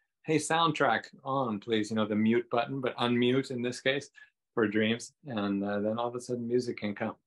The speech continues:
So I imagine that the music and the, the lyrics weren't too far apart. It's kind of from the inner source. We don't know. I don't want to put words in Sir McCartney's mouth.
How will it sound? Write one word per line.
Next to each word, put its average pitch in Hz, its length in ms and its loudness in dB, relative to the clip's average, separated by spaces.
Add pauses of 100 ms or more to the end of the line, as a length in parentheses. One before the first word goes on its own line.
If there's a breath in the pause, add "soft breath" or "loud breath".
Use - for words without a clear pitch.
(440)
So 101 240 -2
I 117 180 0
imagine 104 560 0
that 95 260 -2
the - 60 -8
music 98 680 -2
and 92 260 -8
the, 87 300 -6
the 92 80 -8
lyrics 90 580 -10
weren't 90 240 -10
too 90 240 -8
far 87 260 -8
apart. 87 500 -8
It's - 260 -14 (100)
kind 101 120 -10
of 90 60 -16 (180)
from 95 180 -4
the 92 140 -8
inner 95 280 -4
source. 95 440 -6 (360 soft breath)
We 156 100 4
don't 156 200 4
know. 113 220 2
I 123 100 -4
don't 113 100 0
want 107 160 0
to 104 40 -4
put 104 200 -4 (100)
words 98 300 0
in 98 100 -8
Sir 104 180 -2
McCartney's 98 560 -2
mouth. 92 240 -4